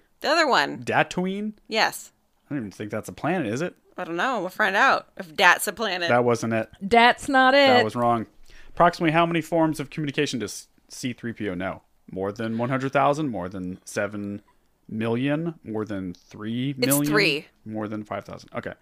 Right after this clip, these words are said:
Speaker 2: More than three million?
Speaker 1: Yeah.
Speaker 2: That was wrong.
Speaker 1: What?
Speaker 2: Which crime is not found on Jyn Erso's rap sheet? This is a Rogue One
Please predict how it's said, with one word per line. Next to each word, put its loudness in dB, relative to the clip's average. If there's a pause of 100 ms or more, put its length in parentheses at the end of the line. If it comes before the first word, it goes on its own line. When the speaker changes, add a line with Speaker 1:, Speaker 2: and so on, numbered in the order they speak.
(800)
Speaker 2:
More -6
than -8
three -8
million? -6
Speaker 1:
Yeah. -6 (800)
Speaker 2:
That -6
was -8
wrong. -10 (360)
Speaker 1:
What? 0 (480)
Speaker 2:
Which 2
crime 4
is -2
not 2
found 0 (100)
on 0 (160)
Jyn -2 (200)
Erso's -2
rap -6
sheet? -10 (340)
This -10
is -10
a -4
Rogue -8
One -10